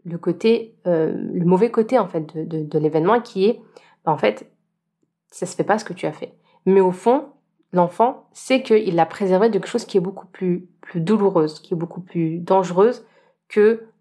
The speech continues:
euh, le fait de chercher ses baskets pendant une heure. D'accord ? Et en fait, c'est essayer de rapprocher cette image, de dire comment tu, comment tu, est-ce que tu commences à comprendre ?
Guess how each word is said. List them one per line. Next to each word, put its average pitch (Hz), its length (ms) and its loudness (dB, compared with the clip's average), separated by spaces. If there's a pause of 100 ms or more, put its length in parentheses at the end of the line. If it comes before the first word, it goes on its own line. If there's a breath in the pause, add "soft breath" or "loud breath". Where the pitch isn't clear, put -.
(120)
euh, 180 60 2
le 170 120 2
fait 202 200 2
de 175 220 0
chercher 180 300 -4
ses 180 120 -2
baskets 165 320 -2
pendant 160 240 -2
une 160 180 -6
heure. - 200 -16 (200)
D'accord ? - 280 -2 (500 loud breath)
Et 196 40 4
en 180 60 2
fait, 277 180 2
c'est 220 120 2
essayer 220 240 2
de 202 40 2
rapprocher 190 440 0
cette 190 180 -4
image, 214 220 4
de 185 40 -4
dire 185 160 -4
comment 214 240 2
tu, 202 320 -10
comment 214 240 0
tu, 185 280 -6
est-ce 185 180 -4
que 226 80 -4
tu 220 100 -14
commences 185 280 0
à 180 60 -2
comprendre ? 226 500 -2